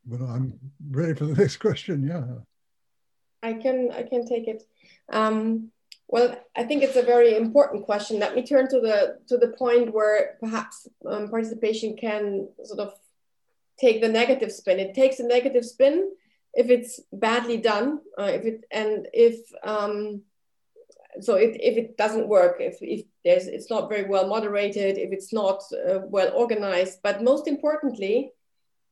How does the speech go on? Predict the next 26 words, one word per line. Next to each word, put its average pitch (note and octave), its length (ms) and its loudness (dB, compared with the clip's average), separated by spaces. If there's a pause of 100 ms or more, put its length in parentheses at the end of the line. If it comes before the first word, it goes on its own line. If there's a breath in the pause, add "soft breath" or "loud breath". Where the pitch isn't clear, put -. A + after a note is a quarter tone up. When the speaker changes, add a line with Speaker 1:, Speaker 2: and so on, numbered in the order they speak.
(140)
Speaker 2:
uh, A3+ 420 -2
if C4 220 4
it A#3 260 -8
loses C#4 540 -4
credibility A3+ 880 2 (380)
because A3+ 460 2
it's - 300 -6
cheap - 360 -6
talk B3+ 380 -4
in G3+ 100 -2
the G3 60 -8
sense A#3 360 -2
that G3+ 340 0 (160)
people B3 300 -4
work B3+ 320 4
together A3 680 2
and A3+ 220 0
then A#3+ 460 2
the A#3 80 2
results A3+ 760 -2
don't A3+ 280 0
have A3 180 -4
any A3+ 240 4
impact A3+ 520 0
on G3+ 100 -10
reality. E3 600 -2